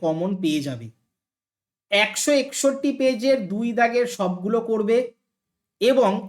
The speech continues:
একশো আটান্ন পেজের একত্রিশ, বত্রিশ, তেত্রিশে প্রয়োগ করবে, আর একশো একষট্টি পেজের আট দাগেরটা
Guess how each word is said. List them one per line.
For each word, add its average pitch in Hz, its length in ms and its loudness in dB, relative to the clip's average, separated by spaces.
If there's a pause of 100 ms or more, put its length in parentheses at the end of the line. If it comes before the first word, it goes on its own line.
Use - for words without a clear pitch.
(120)
একশো 185 260 -2 (260)
আটান্ন 240 400 0 (140)
পেজের 196 360 0 (500)
একত্রিশ, 233 640 -4 (120)
বত্রিশ, 202 460 -4 (100)
তেত্রিশে 202 600 -4 (140)
প্রয়োগ 185 340 2 (140)
করবে, 214 260 2 (520)
আর 185 80 2 (220)
একশো 185 280 -4 (100)
একষট্টি 220 600 -6
পেজের 185 340 2 (380)
আট 180 240 2 (120)
দাগেরটা 185 380 -2